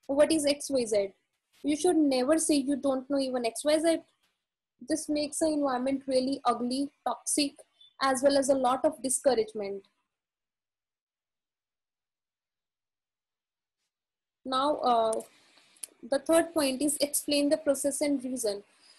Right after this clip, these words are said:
So after getting the question from the people, uh, you should explain the complete process to learn. By process, I mean how the things are running behind the scenes.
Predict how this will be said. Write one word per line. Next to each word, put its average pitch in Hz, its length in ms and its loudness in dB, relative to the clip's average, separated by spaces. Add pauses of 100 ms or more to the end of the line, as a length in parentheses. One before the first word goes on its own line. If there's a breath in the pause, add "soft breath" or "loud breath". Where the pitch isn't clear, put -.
(120)
So 370 400 0
after 302 320 -2
getting 294 380 0
the 330 80 0
question 311 500 0
from 285 260 -2
the 294 200 -6
people, 254 440 -2 (380 soft breath)
uh, 240 180 -2
you 277 220 0
should - 180 -2
explain 285 520 0
the 294 80 2
complete 294 580 0
process 254 460 0 (100)
to 285 60 2
learn. 214 420 0 (1080)
By 262 200 2
process, 330 580 0 (120)
I 262 180 0
mean 294 340 2 (460 loud breath)
how 294 160 4
the 320 120 2
things 302 360 4
are 311 160 4
running 269 400 0
behind 247 400 -2
the 269 100 4
scenes. 262 520 -4